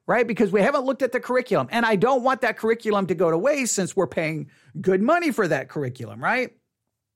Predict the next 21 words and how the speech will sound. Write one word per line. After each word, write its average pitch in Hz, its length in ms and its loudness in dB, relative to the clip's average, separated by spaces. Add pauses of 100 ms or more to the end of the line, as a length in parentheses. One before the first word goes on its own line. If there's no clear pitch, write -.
(200)
We're 180 100 -8
paying, 170 240 -2
what, 135 160 -4
fifty 208 320 2
dollars 190 320 2
a 156 60 0
month 180 300 2
for 202 280 0
the, 180 220 2 (260)
the 160 100 0
two 214 540 0
study 214 340 0
guides 202 380 0
that 180 140 -2
we've 185 180 4
made 180 220 0
available 196 420 2
to - 140 -6
everyone 208 400 0
every 196 200 2
month, 220 320 0